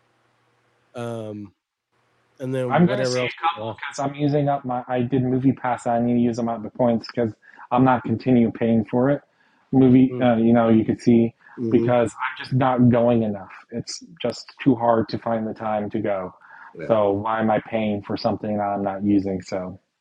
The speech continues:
Speaker 2: but no, so I also don't like what's her name in the, not Sandra Oh, 'cause I like Sandra
Speaker 3: Awkwafina?
Speaker 2: Oh.
Speaker 1: Awkwafina.
Speaker 2: Awkwafina.
Speaker 3: Uh,
Speaker 2: Because
Speaker 3: we don't
Speaker 2: she's
Speaker 3: like
Speaker 2: been
Speaker 3: Awkwafina either.
Speaker 2: She's been in everything, and she does all the voice acting,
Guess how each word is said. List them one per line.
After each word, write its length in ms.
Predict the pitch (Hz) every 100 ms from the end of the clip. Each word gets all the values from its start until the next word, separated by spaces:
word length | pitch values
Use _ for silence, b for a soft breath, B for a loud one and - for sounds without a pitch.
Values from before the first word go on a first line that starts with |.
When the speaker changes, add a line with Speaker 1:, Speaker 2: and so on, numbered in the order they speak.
| _ b b b b b -
Speaker 2:
but 280 | 104 92 - B B B
no, 280 | 147 165 160
so 160 | - 175
I 280 | 151 170 165
also 320 | 175 208 247
don't 220 | 233 185
like 200 | 180 170
what's 280 | 170 170 -
her 180 | 165 139
name 320 | 127 120 117
in 80 | 113
the, 100 | 113
not 240 | 135 151
Sandra 360 | 180 170 165 147
Oh, 240 | 127 113
'cause 180 | - 127
I 80 | 143
like 260 | 165 226 -
Sandra 320 | 135 165 156
Speaker 3:
Awkwafina? 260 | 139 147 165 - _ _ b b 147
Speaker 2:
Oh. 60 | 151
Speaker 1:
Awkwafina. 160 | 143
Speaker 2:
Awkwafina. 340 | 165 147 131 113 _ _ - 131
Speaker 3:
Uh, 60 | -
Speaker 2:
Because 100 | 156
Speaker 3:
we 60 |
don't 100 | 185
Speaker 2:
she's 60 | 214
Speaker 3:
like 120 | 185 170
Speaker 2:
been 100 | 160
Speaker 3:
Awkwafina 400 | 160 151 131 110
either. 240 | 90 - _ _ _ _ _ _ _ - 143
Speaker 2:
She's 400 | - 190 226 247
been 160 | 240
in 100 | 202
everything, 640 | 170 180 196 220 214 214 -
and 200 | 165 151
she 140 | 196 170
does 180 | 196
all 180 | 185 208
the 80 | 214
voice 280 | 165 190 208
acting, 520 | 165 147 - 143 139